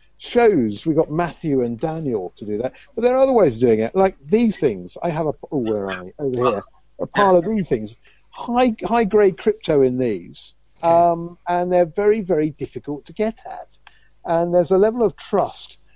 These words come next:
Speaker 1: associated with these that make it,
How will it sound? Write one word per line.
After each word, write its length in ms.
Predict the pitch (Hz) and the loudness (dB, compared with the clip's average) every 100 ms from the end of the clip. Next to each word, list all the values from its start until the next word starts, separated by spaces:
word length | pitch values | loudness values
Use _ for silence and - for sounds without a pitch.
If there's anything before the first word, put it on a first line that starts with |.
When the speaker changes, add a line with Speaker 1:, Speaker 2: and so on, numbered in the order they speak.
| _ | _
Speaker 1:
associated 640 | 143 - 170 156 139 120 113 | -4 2 2 4 2 0 -2
with 160 | 123 117 | -2 0
these 440 | 123 120 135 - | 0 0 -2 -2
that 220 | 165 156 - - - _ - - | 0 0 -4 -20 -20 _ -20 -12
make 280 | 175 175 175 | -2 0 0
it, 120 | 185 | -4